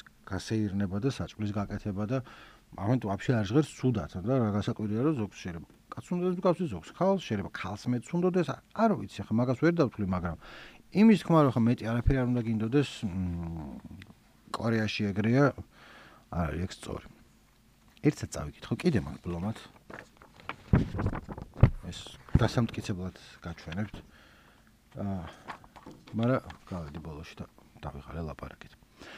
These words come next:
რატომ უშვებენ ჭკვიანი ქალები უამრავ შეცდომას ურთიერთობებში? ეს რატო არ ჩერო? სათაურმა მიმიზიდა, დამაინტერესა და ეს არის აბსოლუტური ტყუილი, რაც აქ წერია.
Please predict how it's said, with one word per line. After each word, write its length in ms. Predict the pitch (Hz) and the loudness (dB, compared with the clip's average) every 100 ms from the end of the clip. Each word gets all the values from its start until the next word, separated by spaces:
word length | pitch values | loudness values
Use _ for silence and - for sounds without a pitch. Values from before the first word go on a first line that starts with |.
| - - - - - - - | -16 -18 -20 -20 -20 -20 -8
რატომ 440 | - 127 196 233 180 | 6 10 12 12 10
უშვებენ 400 | 147 165 156 180 | 10 10 12 10
ჭკვიანი 380 | - 151 143 135 | 8 8 10 10
ქალები 380 | 127 117 117 135 | 8 8 8 8
უამრავ 360 | 117 107 117 | 10 10 8
შეცდომას 500 | 117 107 - 98 110 - | 6 0 0 2 2 0
ურთიერთობებში? 840 | 78 - 82 - 82 - - - - | -8 -4 -6 -6 -10 -10 -10 -10 -2
ეს 180 | 127 - | 0 2
რატო 200 | 101 117 | 2 10
არ 140 | 165 | 10
ჩერო? 220 | 175 135 95 | 10 6 6
სათაურმა 640 | - 180 190 180 120 117 | 6 8 12 12 12 8
მიმიზიდა, 600 | 92 101 98 78 - 117 151 131 - | 8 8 6 4 0 4 4 4 8
დამაინტერესა 800 | 123 123 104 92 95 92 - 147 | 10 12 10 6 2 2 4 4
და 140 | 139 185 | 6 8
ეს 160 | 135 110 | 8 8
არის 180 | 131 | 4
აბსოლუტური 680 | - - - - 101 - 92 | 2 -6 2 6 6 4 -2
ტყუილი, 400 | - - 82 67 - - - | -2 -2 -2 -4 -14 -20 -12
რაც 180 | - 95 | -4 -4
აქ 120 | - - | -4 -10
წერია. 360 | 82 80 - | -8 -8 -10